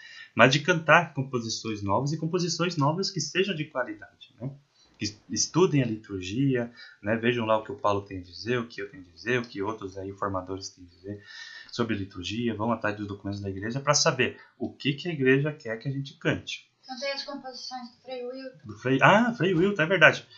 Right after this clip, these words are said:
Speaker 1: Então agora no final vamos citar alguns compositores pro pessoal poder procurar, é, Marcos.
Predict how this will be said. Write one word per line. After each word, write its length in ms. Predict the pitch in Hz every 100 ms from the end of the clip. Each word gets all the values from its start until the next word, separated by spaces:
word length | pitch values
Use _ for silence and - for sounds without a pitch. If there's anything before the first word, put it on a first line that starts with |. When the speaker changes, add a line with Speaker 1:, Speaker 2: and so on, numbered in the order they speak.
| - -
Speaker 1:
Então 140 | 175
agora 280 | 180 175 175
no 100 | 156
final 300 | 135 139 151
vamos 220 | 180 196
citar 320 | 185 180 175
alguns 240 | 147 160 -
compositores 720 | 147 139 131 123 135 135 101
pro 100 | -
pessoal 460 | 90 - 113 113 -
poder 480 | 90 101 104 101
procurar, 840 | 101 - 110 135 170 165 165 165 - -
é, 180 | 113 110
Marcos. 760 | 98 - - - - -